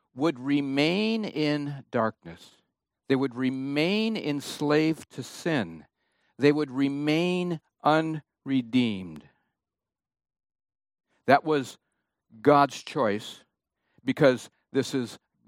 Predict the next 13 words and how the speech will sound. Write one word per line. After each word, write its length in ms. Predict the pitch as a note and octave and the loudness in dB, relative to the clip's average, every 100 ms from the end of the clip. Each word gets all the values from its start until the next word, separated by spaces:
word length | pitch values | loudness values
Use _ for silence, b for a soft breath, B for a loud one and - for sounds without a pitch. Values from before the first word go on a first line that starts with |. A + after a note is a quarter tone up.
| G#2+ | 0
God's 380 | C3 C#3 C#3 B2 | 6 6 6 0
creation. 800 | - B2 A#2 C3+ C3 - D#2+ F#2 _ _ _ _ _ _ _ _ _ _ - | -6 0 2 2 0 -10 -14 -16 _ _ _ _ _ _ _ _ _ _ 0
So 320 | E3 C#3+ C#3+ _ _ _ - | 2 2 -2 _ _ _ -4
don't 280 | D3 E3 - - | -2 -2 -6 -2
ask 420 | C#3 D3 - B2 | 0 0 -4 -6
me 360 | C3 C#3+ C3+ B2+ | 2 4 4 0
why, 1080 | - A2+ B2 D3+ A#2+ F#2+ G2+ C3+ F3+ E3 _ _ _ _ _ _ - | -8 -2 2 4 4 4 2 0 -2 -6 _ _ _ _ _ _ -4
because 340 | C#3 C#3+ C#3 B2 | -2 2 2 2
I'm 240 | C#3+ A#2+ | -2 -2
just 380 | - C#3 C3 - | -4 -2 -2 -4
the 100 | B2 | -12
thankful 680 | - C3+ C3 - A#2+ G#2+ - _ | -2 -2 -2 -4 -4 -4 -8 _
messenger. 720 | A2 A2+ A#2+ - G#2 - - | -8 0 0 -2 -14 -14 -18